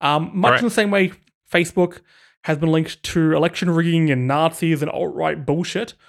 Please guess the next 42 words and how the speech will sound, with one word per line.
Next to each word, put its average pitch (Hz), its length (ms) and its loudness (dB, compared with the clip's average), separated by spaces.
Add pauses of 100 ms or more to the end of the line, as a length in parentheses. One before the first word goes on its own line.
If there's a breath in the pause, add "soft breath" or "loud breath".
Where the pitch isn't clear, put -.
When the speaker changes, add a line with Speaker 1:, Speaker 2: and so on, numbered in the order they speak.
(360 soft breath)
Speaker 1:
Twitter 165 400 6 (100)
probably 156 480 0
sent 151 240 -4
that 139 160 -4
into - 300 -8
overdrive 165 640 2
a 175 40 0
little 180 220 0
bit. 254 380 -2 (360)
Um, 123 480 -2 (160)
I 127 80 -10
think 151 140 -2
with 135 160 -2
Facebook, 131 360 -2
it 143 40 2
was 131 140 2
more 135 160 4
behind 127 440 -2
the 123 60 -4
scenes 143 560 -4
doing 147 220 0
some 151 120 -8
dodgy 139 240 0
shit. 151 320 -4 (400 loud breath)
Twitter 160 280 4
just 151 180 0
allows 135 480 4
its 117 160 -12
users 123 600 0
to - 140 -12
do 120 160 -2
some 117 300 -2
really, 117 240 -2
really 110 240 -10
dodgy 113 340 -10
shit. 117 320 -12 (640 soft breath)
Uh, 135 160 2
speaking 370 300 0
of - 80 2
dodgy 185 260 4
as 131 100 0
well, 147 320 2